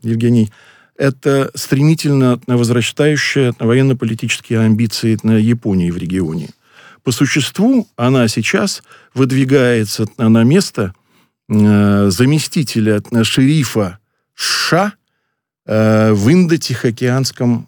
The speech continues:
э, регионе. Ведь идею о, э, э, какой-то новой конфигурации военно-политической, э, э, в Индийско-Тихоокеанском, э, э, районе, э,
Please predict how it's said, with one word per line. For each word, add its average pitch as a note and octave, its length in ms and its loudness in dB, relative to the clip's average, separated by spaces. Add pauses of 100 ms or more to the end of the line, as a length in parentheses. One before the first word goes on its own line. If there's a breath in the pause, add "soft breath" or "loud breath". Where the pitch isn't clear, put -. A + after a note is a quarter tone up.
(140)
э, G2 340 -4
регионе. A#2 480 2
Ведь C3+ 280 -2 (400 loud breath)
идею C3+ 960 2 (420)
о, B2+ 500 4 (520)
э, G#2+ 640 2 (1080)
э, A2 180 0
какой-то C#3 720 0
новой C3+ 460 4
конфигурации C3 880 0
военно-политической, A2 1080 -2 (100)
э, G#2 240 0 (100)
э, G#2 400 0
в G#2 100 0
Индийско-Тихоокеанском, A2+ 1200 -2 (440 soft breath)
э, G#2+ 380 0
э, G#2+ 440 0 (400)
районе, B2 720 2
э, G2+ 240 0